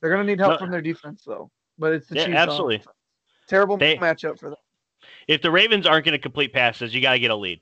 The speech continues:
Speaker 2: period. They have to get the lead, and they have to roll with the lead. And if they don't, it seems like it's an issue for 'em. But, well, that wraps up every game.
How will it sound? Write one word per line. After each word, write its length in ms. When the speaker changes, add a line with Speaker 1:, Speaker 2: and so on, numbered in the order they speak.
Speaker 2:
period. 360
They 100
have 220
to 80
get 140
the 80
lead, 260
and 100
they 40
have 160
to 80
roll 160
with 100
the 80
lead. 220
And 80
if 100
they 140
don't, 320
it 100
seems 220
like 120
it's 140
an 80
issue 300
for 120
'em. 100
But, 200
well, 280
that 120
wraps 300
up 100
every 220
game. 400